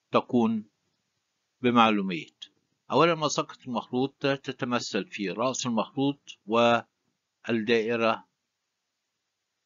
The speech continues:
الممثلة لقاعدة المخروط.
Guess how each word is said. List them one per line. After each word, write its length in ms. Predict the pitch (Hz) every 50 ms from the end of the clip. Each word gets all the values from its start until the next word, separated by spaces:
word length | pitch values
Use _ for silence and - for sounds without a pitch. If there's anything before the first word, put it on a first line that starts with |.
| _ _ _ _ _ _ - 127
الممثلة 840 | 123 123 123 117 113 107 98 - - 127 120 113 113 107 98 - _ 98
لقاعدة 1000 | 104 110 113 110 107 101 - _ - 113 101 98 95 107 107 98 107 101 - _ _ _ _ _ -
المخروط. 680 | 123 127 113 104 92 - - - 151 - _ _ -